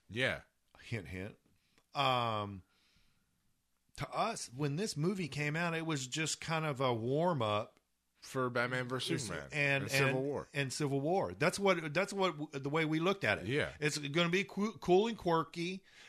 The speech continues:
Speaker 2: um, but it's, it's just getting us started for
Speaker 1: Yeah, it's the
Speaker 2: B V S
Speaker 1: appetizer.
Speaker 2: and, yeah, for B V S and, and Cap. So, yeah, the expectation was, okay, this is gonna be cool, but it
Speaker 1: Yeah.
Speaker 2: ain't gonna be B V S
Speaker 1: No.
Speaker 2: or, or Cap.
Speaker 1: Yeah, it's some,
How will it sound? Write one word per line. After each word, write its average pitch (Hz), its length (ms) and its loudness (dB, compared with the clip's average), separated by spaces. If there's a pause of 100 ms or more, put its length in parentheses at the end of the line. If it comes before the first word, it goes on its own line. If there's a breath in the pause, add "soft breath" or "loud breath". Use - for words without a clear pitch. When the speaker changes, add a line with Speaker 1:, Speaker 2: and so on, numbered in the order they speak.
(160 loud breath)
Speaker 2:
um, 139 680 0
but 135 280 6
it's, 143 680 0 (100)
it's 131 260 -2
just - 280 -2
getting 151 280 -2
us 147 160 0
started 139 600 2
for 127 220 -2
Speaker 1:
Yeah, 123 200 2
it's 104 100 -4
the 127 120 2
Speaker 2:
B 131 40 2
V 131 40 4 (160)
S 127 120 6
Speaker 1:
appetizer. 127 340 4
Speaker 2:
and, 131 140 -6
yeah, 131 380 0
for 123 380 -6
B 120 240 -4
V 123 180 -2
S 123 220 -4
and, 117 180 -8
and 117 300 -8
Cap. 131 460 -4
So, 101 480 -2 (500 loud breath)
yeah, 170 300 6
the 139 140 6
expectation 180 760 4
was, 143 220 2
okay, 247 520 4
this 247 160 -8
is - 60 -10
gonna 285 180 -6
be 175 120 2
cool, 233 460 6
but 156 340 4 (180)
it 127 100 4
Speaker 1:
Yeah. 175 60 8
Speaker 2:
ain't 170 220 6
gonna 170 120 4
be 156 120 0
B 147 180 4
V 143 220 6
S 151 340 6
Speaker 1:
No. 127 260 2
Speaker 2:
or, 123 340 2 (120)
or 117 140 0
Cap. 139 400 -4
Speaker 1:
Yeah, 92 400 -2
it's 87 120 -10
some, 110 220 -2